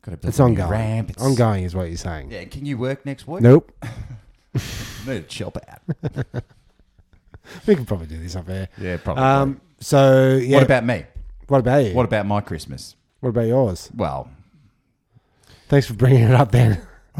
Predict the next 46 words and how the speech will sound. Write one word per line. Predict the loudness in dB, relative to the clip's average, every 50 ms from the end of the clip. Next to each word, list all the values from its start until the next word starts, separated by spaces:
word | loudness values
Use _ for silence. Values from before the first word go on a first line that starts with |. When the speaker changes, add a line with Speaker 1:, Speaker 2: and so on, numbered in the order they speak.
| -4 -2
Speaker 1:
Well, | -2 -2 -2 -2 -2 -4
Cass | -4 -2 -2 -2 -2 -2 -2
said, | 2 4
Speaker 2:
So, | 6 6 6
Speaker 1:
what, | 4 2 -2 _ _ _ _
Cass | -4 -2 -2 -2
Speaker 2:
yeah. | -2
Speaker 1:
said | -2 -2 -2
we're | -4 -4
not, | -4 -4 -6 -6 -6
um, | -6 -4 -4 -4 -6 -8 -10 -12 -12 -6
we're | -4 -4
not | -4 -4 -6
getting | -12 -16 -16 -14
presents | -10 -10 -10 -10 -10 -14 -16 -16 -18 -18
for | -14 -12 -12
each | -12 -8 -8
other, | -8 -8 -6
but | -6 -6 -6
we'll, | -6 -6 -8 -6 -6
what | -8 -8 -6
we'll | -6 -10
do | -8 -6 -6 -4
is | -4 -6 -8 -10
we'll | -10 -10
get, | -10 -14 -14 -12 -12 -12
uh, | -10 -10 -12 -12 -14
an | -16 -18 -18 -16 _
air | -10 -8 -8 -8
purifier | -8 -10 -8 -8 -6 -6 -8 -8 -6 -6 -6 -6 -8 -10 -12 -14 _ _ _ _ _ _ _ _ _ _ _ _ _
for | -8
Speaker 2:
Mm-hmm. | -6 -4 -2 -2
Speaker 1:
the | 0 0 0
bedroom, | -2 -2 -2 -2 -4 -6 -8 -12 _
just, | _ -14 -14 -14 -16 -16
you | -12
know, | -10 -10 -10 -8 -6
Speaker 2:
Yeah, | -4 -4 -4
Speaker 1:
'cause | -4 -4 -6
Speaker 2:
gotcha. | -6 -4 -2
Speaker 1:
why | -2 -2
not? | -2 -4 -4 -6 -8 -8
Speaker 2:
Yeah. | -6 -4
Speaker 1:
And | -4 -4 -4 -4 -6 -8 -10 -12 -14 -10
also | -10 -8 -8 -8 -8 -6 -4 -2 -2 -2 -2 -4 -4 -8
a | -10 -10 -10 -10 -10 -10 -12 -12